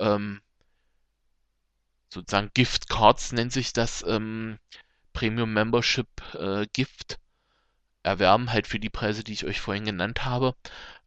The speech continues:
Ähm, da gibt's dann auch nochmal neben den normalen Premium Memberships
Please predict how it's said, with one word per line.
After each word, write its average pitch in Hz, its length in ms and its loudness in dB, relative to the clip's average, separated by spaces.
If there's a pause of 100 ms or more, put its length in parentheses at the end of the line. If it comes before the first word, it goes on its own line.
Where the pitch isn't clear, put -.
(140)
Ähm, 98 420 -4
da 90 120 6
gibt's 131 220 -2
dann 120 120 2
auch 117 120 6
nochmal 120 220 2
neben 113 160 0
den 117 140 0
normalen 101 320 2
Premium 127 520 0
Memberships 123 640 -4